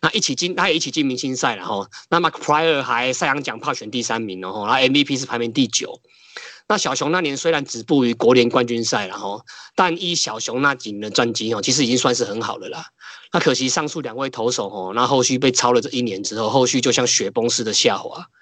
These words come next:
那甚至几年内一下下就消失在大联盟了。那所以 Dusty Baker 也被众多酸民酸成是哦，贝克街的亡灵啊，<laughs> 就是那个名侦探柯南的著作啦，贝克街的亡灵这样子。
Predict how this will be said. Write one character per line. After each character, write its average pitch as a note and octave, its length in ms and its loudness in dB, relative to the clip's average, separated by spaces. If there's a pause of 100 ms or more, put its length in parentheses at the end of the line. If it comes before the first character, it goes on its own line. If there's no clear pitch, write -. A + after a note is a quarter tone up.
(200)
那 D3 80 0
甚 C#3+ 180 0
至 C3+ 360 -4
几 G#2+ 180 -8
年 G#2+ 200 -6
内 A#2+ 240 4
一 A2+ 60 -4
下 B2+ 180 2
下 B2 180 0
就 A#2+ 140 -4
消 A2+ 160 -4
失 A2+ 160 -6
在 A2 140 -2
大 G#2+ 140 0
联 G2 120 -4
盟 F2+ 200 -10
了。 F2+ 200 -14 (680)
那 D#3+ 120 2
所 D#3 200 4
以 - 20 2
Dusty D3 340 -2
Baker C#3 380 4
也 G#2+ 240 0
被 C3+ 400 4
众 C3+ 260 0
多 C#3 200 0
酸 C3+ 240 2
民 A2+ 200 -4
酸 B2+ 220 0
成 A2+ 160 -4
是 A2+ 180 -4
哦， A2+ 140 -4 (400)
贝 D#3+ 180 4
克 D#3+ 200 6
街 D3 240 2
的 C3+ 100 -2
亡 B2+ 320 2
灵 G2+ 280 0
啊， F#2 260 0
<laughs> D3 100 6
就 - 160 -2
是 - 160 2
那 E3+ 120 4
个 D3+ 180 2 (400)
名 D3 180 6
侦 E3 180 4
探 E3 180 -4
柯 D3+ 200 -4
南 A#2 160 -8
的 A#2 80 -4
著 A#2+ 240 -8
作 A#2 220 2
啦， G#2+ 80 -6
贝 B2+ 180 4
克 B2 180 2
街 B2 160 0
的 G2 80 0
亡 G#2 280 -6
灵 F#2 180 -8
这 F#2+ 80 -4
样 F2+ 160 -8
子。 D#3 200 -8